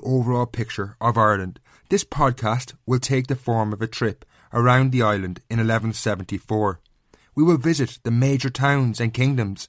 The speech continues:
looking at how the Norman invasion was changing Ireland. Before we set out on this trip, I want to update you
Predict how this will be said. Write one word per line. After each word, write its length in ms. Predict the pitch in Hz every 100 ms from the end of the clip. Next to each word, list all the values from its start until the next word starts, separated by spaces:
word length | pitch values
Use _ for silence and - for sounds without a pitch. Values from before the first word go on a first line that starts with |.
| _
looking 400 | 127 151 143 139 -
at 100 | 127
how 320 | - 139 147
the 60 |
Norman 360 | 147 135 135 139
invasion 520 | 135 117 110 107 104 - _ -
was 160 | 113
changing 480 | - 117 107 104 110
Ireland. 440 | 95 95 95 90 - _ _ _ _ _ -
Before 320 | 180 - 214
we 80 | 220
set 220 | - 180
out 200 | 139 123 -
on 140 | 123 123
this 180 | 123 -
trip, 340 | - 95 - - - _ -
I 60 | 120
want 160 | 147
to 80 | 156
update 560 | 123 143 - 110 110 -
you 200 | 92